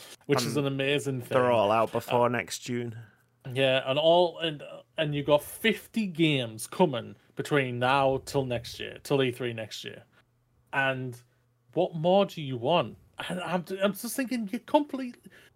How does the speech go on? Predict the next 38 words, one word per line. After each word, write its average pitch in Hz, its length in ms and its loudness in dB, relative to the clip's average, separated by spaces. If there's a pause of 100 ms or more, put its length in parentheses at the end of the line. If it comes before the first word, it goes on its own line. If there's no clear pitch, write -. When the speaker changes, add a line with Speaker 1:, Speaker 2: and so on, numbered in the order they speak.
(180)
Speaker 1:
it's - 200 -8
just 240 180 -6
crazy 233 420 -4
to 202 100 0
hear 185 280 -2
this 185 260 -4
when 147 140 -4
I'm 139 160 -2
hearing 165 360 -6
this, 123 120 -8 (140)
hearing 151 300 -8
these 131 140 -8
type 131 200 -2
of 123 100 -8
things. 139 360 -8
You 180 80 -2
got 180 200 0
some 143 300 -8
badass 175 560 8
looking 127 240 -6
games 127 380 -4
on 117 200 -8
this. 113 300 -12 (180)
Speaker 2:
Hell 143 280 6
Speaker 1:
And 135 100 2
Speaker 2:
yeah, 143 60 6
Speaker 1:
they 147 140 8
Speaker 2:
you 135 120 2
did. 143 100 0
Speaker 1:
really, 190 420 4
and 160 200 0 (260)
they 170 120 6
brought 202 340 8
some 214 180 2
of 185 80 2
the 175 120 10 (180)
biggest 254 600 4 (400)
franchises 156 1120 6